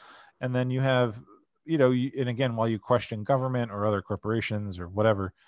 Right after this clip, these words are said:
uh, in the modern day, today, let's see, you know, conspiracy theories continue to, to, to gain traction, but they, they're not based in on, on a lot of reality. I mean, the, the idea that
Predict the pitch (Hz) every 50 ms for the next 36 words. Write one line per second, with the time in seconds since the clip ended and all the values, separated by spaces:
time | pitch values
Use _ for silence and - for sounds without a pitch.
0 | _ _ _ _ _ _ _ _ _ _ _ _ - _ _ _ - 98 95 95
1 | 92 92 92 90 90 92 - 110 101 98 104 139 175 202 190 131 113 104 107 95
2 | 95 98 98 98 - - 117 110 127 139 120 107 101 104 107 117 - _ - 123
3 | 113 - - 117 110 107 - - - - _ _ _ _ 139 139 139 123 - 117
4 | - - - 147 147 147 131 - 139 127 - 139 131 131 123 120 - - 117 110
5 | 101 - 135 127 123 123 110 - - 120 113 110 107 107 101 98 - _ - -
6 | 113 107 104 104 - - 104 110 117 113 104 - - 143 147 143 - - 117 101
7 | 101 95 107 101 - 110 110 104 95 _ _ _ _ _ _ _ _ _ _ _
8 | _ _ _ _ _ _ _ - 113 127 143 143 117 - 135 156 143 - - 120
9 | 113 110 107 104 110 107 101 104 104 104 107 113 101 92 92 98 101 110 147 175
10 | 165 117 98 82 82 85 87 85 92 98 95 95 95 98 92 _ _ - 104 98
11 | 95 98 90 107 110 110 107 101 101 98 92